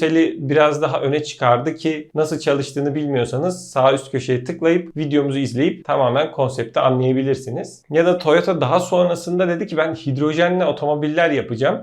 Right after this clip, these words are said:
Normalde fuel cell de hidrojenle çalışıyor ama hidrojen vasıtasıyla elektriğe çevirip otomobili elektrikli ilerletiyorsunuz. Yeni konseptlerinde ise içten yanmalı bir motoru hidrojenle çalıştırıp çok daha çevreci bir şekilde götürebiliyorsunuz. Bu çok iyi bir çözüm değil çünkü hidrojenin depolanma sorunları var.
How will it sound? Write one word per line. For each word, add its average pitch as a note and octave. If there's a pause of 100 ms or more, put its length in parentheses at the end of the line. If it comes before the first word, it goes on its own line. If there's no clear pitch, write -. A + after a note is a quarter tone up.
Normalde D#3
fuel D#3+
cell F#3
de D3+
hidrojenle C3
çalışıyor B2 (260)
ama E3+
hidrojen F3+
vasıtasıyla C#3+
elektriğe D#3+
çevirip D#3 (120)
otomobili D3
elektrikli D#3
ilerletiyorsunuz. A2+
Yeni F3+
konseptlerinde C3+
ise -
içten -
yanmalı B2+
bir F3
motoru G3
hidrojenle F3
çalıştırıp F3+
çok G3
daha G3+
çevreci D#3+
bir C3
şekilde C3
götürebiliyorsunuz. D3+
Bu G3+
çok F3
iyi E3
bir D3
çözüm D3+
değil F3
çünkü D#3+
hidrojenin C#3+
depolanma C3+
sorunları A#2+
var. C#3